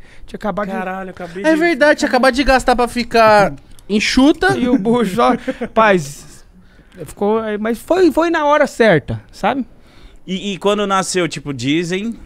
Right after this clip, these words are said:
Speaker 2: que muda, muda tudo, a cabeça do homem muda. Como que isso, foi isso pra você também, mano?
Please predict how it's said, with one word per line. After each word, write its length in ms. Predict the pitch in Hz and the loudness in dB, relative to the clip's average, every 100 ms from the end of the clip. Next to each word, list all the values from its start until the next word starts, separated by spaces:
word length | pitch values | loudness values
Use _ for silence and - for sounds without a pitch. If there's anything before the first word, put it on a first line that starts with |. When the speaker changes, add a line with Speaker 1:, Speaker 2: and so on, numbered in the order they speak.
| - - - | -16 -14 -12
Speaker 2:
que 100 | - | -6
muda, 960 | 147 127 139 147 120 104 104 98 92 87 - - 92 | -4 -2 0 0 0 0 2 2 0 -6 -12 -20 -8
muda 320 | 101 123 123 | -4 -2 -2
tudo, 360 | - 110 120 | -4 -6 -4
a 60 | 101 | -4
cabeça 300 | 110 101 107 | -6 -6 -6
do 80 | 104 | -6
homem 220 | 107 110 | -6 -6
muda. 380 | 101 92 113 107 | -6 -4 -4 -4
Como 220 | 104 147 | -4 -6
que 100 | 139 - | -8 -12
isso, 280 | - 113 | -10 -10
foi 300 | 92 - 139 | -10 -6 -2
isso 180 | 135 120 | -2 -4
pra 140 | - 110 | -6 -6
você 220 | 104 104 | -6 -10
também, 300 | 107 107 139 | -10 -8 -8
mano? 280 | 156 107 | -8 -8